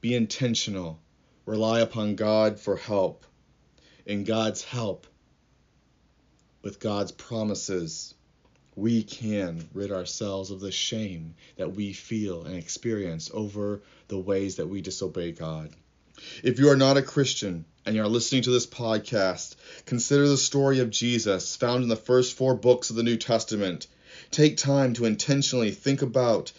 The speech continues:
his death on the cross for your sins, your acts of rebellion against God. Confess your sin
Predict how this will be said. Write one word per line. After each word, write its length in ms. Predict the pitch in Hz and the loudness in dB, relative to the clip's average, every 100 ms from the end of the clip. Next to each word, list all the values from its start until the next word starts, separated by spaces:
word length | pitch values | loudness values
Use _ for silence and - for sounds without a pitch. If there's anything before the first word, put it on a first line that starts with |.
| - | -8
his 240 | - 113 101 | -2 -2 0
death 480 | 135 131 110 - - | 2 2 2 -6 -8
on 80 | 117 | -2
the 100 | 110 | -2
cross 460 | - 135 123 123 - | -2 0 0 0 -2
for 100 | 107 | -2
your 360 | 98 135 143 | 2 2 2
sins, 580 | 135 135 120 92 80 - - - | 0 -2 -2 -2 -6 -10 -14 -4
your 220 | 131 147 | 4 6
acts 300 | 135 135 - | 6 0 0
of 60 | 135 | 4
rebellion 500 | 123 127 123 127 120 | 4 6 4 6 4
against 380 | 110 113 110 - | 4 2 2 2
God. 420 | 110 101 90 82 - - - - | 2 2 -2 -6 -14 -20 -20 -10
Confess 540 | - 123 - 139 131 135 | -2 0 4 4 4 0
your 120 | 117 | 0
sin 560 | - 123 117 104 87 | 0 0 0 0 -4